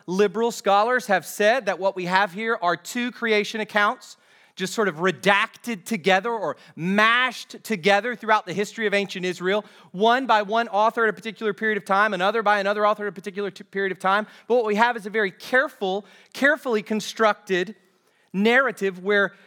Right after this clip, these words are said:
the author is showing us in detail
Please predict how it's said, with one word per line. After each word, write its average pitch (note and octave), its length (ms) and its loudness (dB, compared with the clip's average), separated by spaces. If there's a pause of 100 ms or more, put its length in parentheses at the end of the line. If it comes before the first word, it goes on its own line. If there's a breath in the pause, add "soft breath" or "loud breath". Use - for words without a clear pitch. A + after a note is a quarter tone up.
the G#3 200 2
author A#3 380 2
is F#3+ 160 -4
showing C4+ 520 0
us F3+ 360 0
in C#4+ 340 0
detail F#3+ 840 0